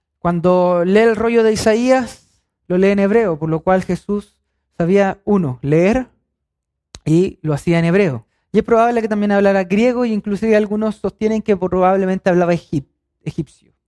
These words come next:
¿Por qué? Porque toda su infancia, no se sabe muy bien, pero la vivió en Egipto. ¿Recuerdan Mateo dos, cuando viene un ángel y le dice que quieren matar al niño, así que se vaya en Egipto? Entonces después dice que cuando murió Hered-, Herodes,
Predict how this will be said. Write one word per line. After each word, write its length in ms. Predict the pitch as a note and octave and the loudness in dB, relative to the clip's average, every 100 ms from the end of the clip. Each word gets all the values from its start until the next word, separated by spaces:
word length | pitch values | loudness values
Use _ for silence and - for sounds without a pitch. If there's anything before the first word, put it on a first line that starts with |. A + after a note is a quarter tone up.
| _ _ _ _ _ _ | _ _ _ _ _ _
¿Por 140 | C#3+ | -10
qué? 140 | - G3 | -4 -2
Porque 200 | G3 F3+ | -2 -2
toda 200 | F#3 F#3 | 0 -2
su 100 | F#3 | -2
infancia, 720 | F3 F#3 F#3+ - F#3 F#3 F#3+ _ _ _ _ _ _ _ _ | -4 -2 -2 -2 -2 -2 -8 _ _ _ _ _ _ _ _
no 120 | E3+ D#3+ | -6 -6
se 80 | |
sabe 160 | D#3+ F3 | -2 -2
muy 180 | F3 E3 | 0 -2
bien, 180 | F#3+ G#3 | -4 -4
pero 320 | G3 F3+ E3+ _ _ | -6 -6 -10 _ _
la 120 | - E3 | -6 -4
vivió 160 | E3+ | -2
en 40 | E3+ | -4
Egipto. 600 | E3+ G3+ - - A2+ - _ _ _ | -4 -8 -10 -16 -16 -16 _ _ _
¿Recuerdan 320 | D#3+ E3+ F3+ | -6 -4 -2
Mateo 320 | E3+ F3+ F3+ | -2 -2 -4
dos, 360 | D3+ G3 G3+ G3 | -2 -2 -2 -4
cuando 560 | F#3 F3+ E3+ E3+ D#3 _ _ _ | -4 -2 -2 -2 -2 _ _ _
viene 200 | E3+ F3+ | -4 -2
un 100 | F3 | 0
ángel 380 | F#3+ G3+ - G3+ | 0 -2 -2 0
y 60 | E3+ | 0
le 80 | |
dice 260 | F3 F3 F3 | 0 -2 -4
que 200 | F3 E3+ | -2 -2
quieren 220 | F#3+ F3+ | -2 -2
matar 240 | F3 E3+ F3+ | -2 0 0
al 140 | F3 | 0
niño, 240 | F#3 G3 | -2 -4
así 120 | F#3 F3 | -6 -8
que 100 | F3 | -6
se 120 | F#3 | -2
vaya 160 | F3+ | -2
en 60 | F3 | -2
Egipto? 460 | E3 - - A3+ - _ _ _ _ _ | -4 -8 -12 -14 -14 _ _ _ _ _
Entonces 240 | F3 F#3 | -6 -4
después 200 | F3 F#3 | -2 0
dice 220 | F#3+ G3+ | 0 -2
que 100 | F3+ | -4
cuando 280 | F3+ F3 E3+ | -2 -4 -2
murió 280 | E3 E3 G3 | -4 0 0
Hered-, 360 | G3+ G#3+ A3+ - | 2 2 0 -2
Herodes, 580 | F#3 G#3 A#3 A#3+ - | 0 2 0 -4 -10